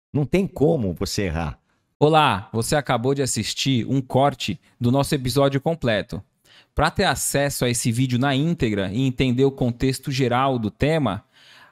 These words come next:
Speaker 2: acesse nosso canal Recomeçar Podcast Espírita.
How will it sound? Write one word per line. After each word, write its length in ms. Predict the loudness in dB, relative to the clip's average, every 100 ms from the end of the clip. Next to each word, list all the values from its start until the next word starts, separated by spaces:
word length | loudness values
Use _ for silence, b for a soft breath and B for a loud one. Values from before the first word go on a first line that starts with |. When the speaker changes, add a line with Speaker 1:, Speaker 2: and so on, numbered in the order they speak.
| B
Speaker 2:
acesse 680 | -2 0 0 0 -2 -2 0
nosso 280 | -2 -4 -2
canal 580 | 0 2 0 0 -4 _ _ _ _ _
Recomeçar 960 | 0 0 2 2 0 2 2 0 -6 _ _
Podcast 840 | 2 2 0 -2 0 -2 -4 -6 -2
Espírita. 720 | -4 -4 0 0 0 -4 -6